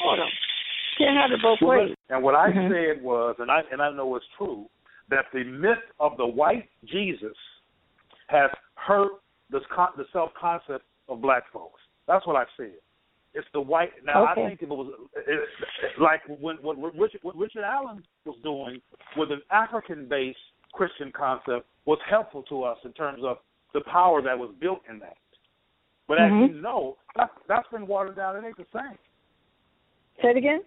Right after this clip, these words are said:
Speaker 2: It ain't the same. I said, as you know, that Richard Allen's church, and, and, and as he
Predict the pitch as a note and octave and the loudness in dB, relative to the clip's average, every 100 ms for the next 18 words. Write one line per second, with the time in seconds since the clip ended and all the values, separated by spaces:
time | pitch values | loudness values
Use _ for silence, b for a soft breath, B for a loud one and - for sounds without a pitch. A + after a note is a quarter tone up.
0 | _ - F3+ A3 A3 A#3 B3+ G#3 - B | _ -6 -4 -4 -4 -6 -4 -8 -10 B
1 | B - F3+ G#3 G3+ G3 A3 A#3 A3+ A3 | B 0 2 4 2 2 -2 -4 -2 -2
2 | D#3 F#3+ A3 G#3+ B3 C4+ - A3 G#3 G3 | -4 -10 -6 -6 -4 -8 -12 -8 -8 -8
3 | - F#3 - - F3+ - E3+ - - E3+ | -14 -14 -14 -12 -12 -10 -12 -10 -8 0
4 | E3+ F3 - B3 | 2 2 2 0